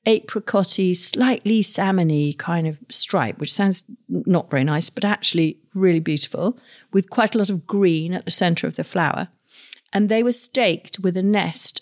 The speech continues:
of woven silver birch in this big pot. And we shoved that in the back of the purple van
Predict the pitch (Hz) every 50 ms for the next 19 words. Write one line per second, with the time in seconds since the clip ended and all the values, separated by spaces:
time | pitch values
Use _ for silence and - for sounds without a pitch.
0 | - 160 165 165 - 185 202 208 208 185 190 190 185 - - 185 180 175 180 175
1 | - 185 160 - - - - - - - 160 147 151 - - - 208 180 - -
2 | - 175 143 - - - - _ _ _ _ _ _ _ - - - _ _ _
3 | _ _ - 196 214 220 220 214 - - 196 202 262 294 302 294 - - - -
4 | 320 302 294 - _ - - 82 131 196 - - - - - _ _ _ _ -
5 | 202 226 262 269 254 262 254 220 - - 220 196 202 190 - - - 214 196 190
6 | - - - 175 180 165 185 147 127 110 117 131 170 220